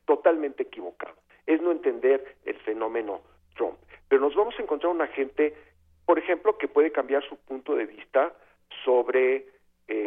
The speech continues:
qué hacer con respecto a la comunidad gay. Él no es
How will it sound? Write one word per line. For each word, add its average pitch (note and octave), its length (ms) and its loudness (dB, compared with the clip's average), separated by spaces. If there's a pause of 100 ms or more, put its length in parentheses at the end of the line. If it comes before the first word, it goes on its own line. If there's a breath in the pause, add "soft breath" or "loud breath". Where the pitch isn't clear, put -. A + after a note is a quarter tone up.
qué D3+ 120 4
hacer C#3+ 460 2
con B2+ 160 -6
respecto B2 840 -4 (400 soft breath)
a A#2+ 280 4
la C3 200 0
comunidad A#2 400 -6 (200)
gay. F#4 240 -10 (520)
Él G3 300 0
no G#3 140 2
es G#3 100 0